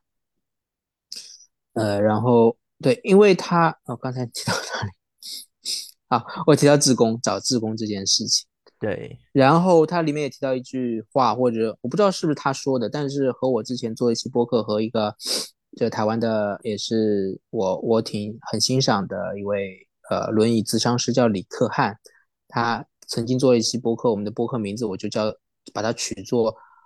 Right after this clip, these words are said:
Speaker 1: 最，最重要的辅助工具是我们的大脑。<laughs> 就是这个，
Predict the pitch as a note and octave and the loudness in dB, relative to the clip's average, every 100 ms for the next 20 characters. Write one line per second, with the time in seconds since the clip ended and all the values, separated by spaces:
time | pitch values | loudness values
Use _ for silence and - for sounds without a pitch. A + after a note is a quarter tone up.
0 | _ _ - A3 E3+ A#2+ - _ _ _ | _ _ -2 0 2 -2 -6 _ _ _
1 | _ _ - A#3+ G#3 F#3 D3 B2 G#2+ G2+ | _ _ -4 -2 -2 -2 -6 -6 -10 -12
2 | G#2 _ _ _ - A3+ E3 D3 B2 G#2 | -18 _ _ _ 2 4 4 2 0 -4
3 | F#2 _ _ - A#2+ C3+ C#3 D3 D3+ A2+ | -8 _ _ -10 -4 0 0 0 0 -2
4 | - - - C3 A#2 G2+ F#2+ G2 A2+ A2+ | -4 -10 -8 -4 -4 -4 -6 -4 -2 -2
5 | G#2 - - - _ _ _ _ _ _ | -2 -6 -8 -12 _ _ _ _ _ _
6 | _ _ _ _ _ _ _ _ _ _ | _ _ _ _ _ _ _ _ _ _
7 | - G3+ F3 F3+ D3 F3+ D3 | 2 4 4 0 -2 -4 -4